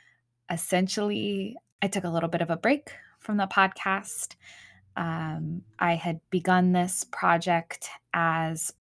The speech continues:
an extension of some of my work, and then I switched jobs. And anyone that has switched jobs knows that that comes with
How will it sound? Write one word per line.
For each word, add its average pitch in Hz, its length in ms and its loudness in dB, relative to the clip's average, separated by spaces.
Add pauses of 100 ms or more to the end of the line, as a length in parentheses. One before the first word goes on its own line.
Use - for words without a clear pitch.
(140)
an 196 80 2
extension 208 680 0
of 175 220 0
some 180 180 0
of 165 140 -2
my 160 160 0
work, - 540 -4 (760)
and 180 540 4 (120)
then 196 120 2
I 208 80 0
switched - 400 -4
jobs. - 600 -4 (600)
And 180 400 2
anyone 247 460 0
that 220 160 -2
has 190 200 -2
switched - 340 -4
jobs 165 420 -2
knows 156 400 0
that - 160 -8
that 160 220 -2
comes 160 500 -2
with 147 260 -4